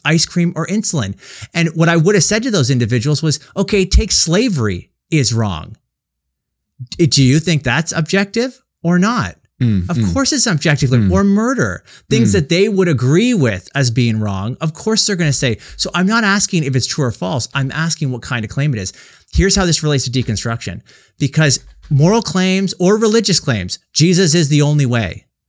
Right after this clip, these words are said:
Speaker 1: or, um, "Unless you believe that Jesus is God, you will die in your sins." Those kind of claims are also objective. But these deconstructionists have pushed these kind of claims into the upper story. We were talking about,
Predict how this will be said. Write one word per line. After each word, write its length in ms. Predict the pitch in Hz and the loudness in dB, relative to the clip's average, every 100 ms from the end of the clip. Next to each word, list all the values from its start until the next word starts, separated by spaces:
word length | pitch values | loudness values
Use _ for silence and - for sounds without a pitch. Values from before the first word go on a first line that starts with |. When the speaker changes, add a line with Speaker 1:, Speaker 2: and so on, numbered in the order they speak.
| _ _ | _ _
Speaker 1:
or, 380 | 151 135 123 - _ _ - | -2 0 0 -4 _ _ -4
um, 440 | 127 117 113 110 - | 0 2 0 -4 -4
"Unless 380 | 127 127 156 - | -2 0 0 0
you 80 | 156 | 0
believe 380 | 156 156 160 | 2 2 0
that 260 | 131 120 - _ | 0 -2 -4 _
Jesus 400 | - 139 139 131 | 0 2 2 0
is 160 | 131 110 | -2 0
God, 340 | 135 123 104 | 2 2 0
you 180 | 117 135 | 0 0
will 80 | 123 | 0
die 280 | 95 117 120 | 0 0 0
in 120 | 113 | -2
your 120 | 104 | -2
sins." 360 | 95 113 90 - | -4 -6 -8 -4
Those 300 | 117 165 202 | 0 0 0
kind 200 | - 185 | -2 -4
of 60 | |
claims 380 | - 123 113 117 - - | -2 -4 -4 -6 -10 -10
are 160 | 135 - | -10 -4
also 340 | 156 190 - | -2 0 -2
objective. 640 | 120 - 117 - 110 87 - - - - _ | -2 -2 -4 -4 -10 -10 -16 -20 -20 -20 _
But 160 | 175 160 | -4 0
these 240 | 208 214 | 0 0
deconstructionists 840 | - 196 180 147 185 220 - 165 147 | -2 -2 0 0 -2 -4 -2 -2 -2
have 200 | 127 - | -4 -8
pushed 640 | - 226 147 147 - - - _ - | -10 -4 -2 -2 -4 -8 -14 _ -2
these 280 | 175 214 | 0 0
kind 220 | - 202 175 | -2 -4 -4
of 60 | |
claims 420 | - 165 151 123 - | -2 -2 0 -2 -4
into 400 | 180 202 208 208 | -2 -2 0 0
the 180 | 160 151 - | 0 -2 -4
upper 300 | 151 - 143 | -6 -4 -2
story. 500 | - 151 143 120 95 | 0 0 0 -2 -4
We 80 | |
were 80 | 107 | -8
talking 280 | - 160 160 | -4 -2 -2
about, 200 | 131 107 | -4 -8